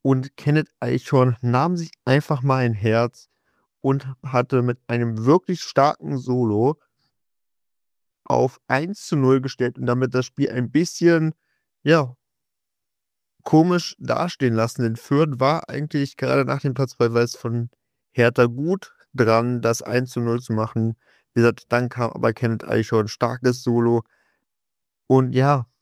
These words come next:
kaum angegriffen von Fürth, aber trotzdem musst du den dann auch erstmal so machen. Wie gesagt, dann auch noch in Unterzahl. Und kein Wunder, dass viele an ihm interessiert sind. Ist ja auch, wie gesagt, mit jungen sechzehn Jahren Stammspieler bei der Hertha.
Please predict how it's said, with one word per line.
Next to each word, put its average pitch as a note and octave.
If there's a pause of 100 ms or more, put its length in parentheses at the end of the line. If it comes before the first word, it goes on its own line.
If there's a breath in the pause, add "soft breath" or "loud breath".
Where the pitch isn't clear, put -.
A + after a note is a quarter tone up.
(100)
kaum C#3
angegriffen C#3+
von C3+
Fürth, C3
aber A#2+
trotzdem C3
musst C3+
du C#3
den C3
dann B2+
auch -
erstmal A#2+
so A#2
machen. A2
Wie G#2+
gesagt, A2+
dann A#2+
auch A#2+
noch A#2+
in A#2+
Unterzahl. A2 (1160)
Und A#2 (320)
kein C3+
Wunder, B2+
dass A2+
viele C3+
an B2
ihm B2
interessiert A#2+
sind. G#2+
Ist C3+
ja B2
auch, -
wie A#2+
gesagt, A#2+
mit A2+
jungen C3+
sechzehn A2+
Jahren A2+ (340 soft breath)
Stammspieler B2
bei A#2
der A2+
Hertha. G#2+